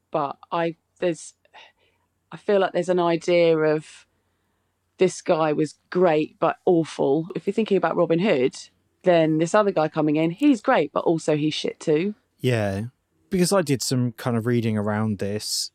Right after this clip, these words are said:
Speaker 2: and I did see kind of, like, the allusions to,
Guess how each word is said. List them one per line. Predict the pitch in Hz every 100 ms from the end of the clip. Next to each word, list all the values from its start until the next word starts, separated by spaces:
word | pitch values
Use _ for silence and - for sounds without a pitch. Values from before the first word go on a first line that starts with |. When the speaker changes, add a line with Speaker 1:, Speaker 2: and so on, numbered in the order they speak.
| _ _
Speaker 2:
and | - 110
I |
did | 104 113 -
see | - 117 107 98 -
kind | - 120 101
of, | 95 -
like, | 113 -
the | 110 98 95 - -
allusions | 120 113 107 101 101 98 -
to, | - 101 98